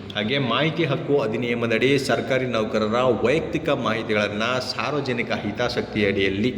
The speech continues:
ಮಾಹಿತಿಯನ್ನು ಕೋರಲು ಅವಕಾಶ ಇರೋದಿಲ್ಲ. ಈ ವಿಷಯವಾಗಿ ನೋಡಿ, ಅಡ್-, ಅಧಿನಿಯಮಕ್ಕೆ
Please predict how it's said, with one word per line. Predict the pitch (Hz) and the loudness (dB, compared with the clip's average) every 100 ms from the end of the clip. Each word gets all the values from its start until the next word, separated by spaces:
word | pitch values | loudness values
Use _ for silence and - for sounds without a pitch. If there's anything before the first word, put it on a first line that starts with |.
| - 104 | -6 -6
ಮಾಹಿತಿಯನ್ನು | 95 107 127 123 113 104 104 101 | -2 0 -2 -2 -2 0 -2 -4
ಕೋರಲು | 101 101 104 127 | -4 0 0 0
ಅವಕಾಶ | - 104 107 104 | 0 0 0 0
ಇರೋದಿಲ್ಲ. | 120 110 107 113 95 92 87 - - - - - | 0 0 2 4 2 -2 -4 -10 -12 -14 -16 -2
ಈ | 139 170 | 2 4
ವಿಷಯವಾಗಿ | 117 - 120 113 110 110 135 165 | 2 0 0 4 2 2 2 2
ನೋಡಿ, | 160 110 110 | 2 0 0
ಅಡ್-, | 135 110 110 131 | 0 -2 -4 -2
ಅಧಿನಿಯಮಕ್ಕೆ | 113 131 135 117 104 - 135 113 - - | 0 2 2 2 -2 2 2 2 -2 -8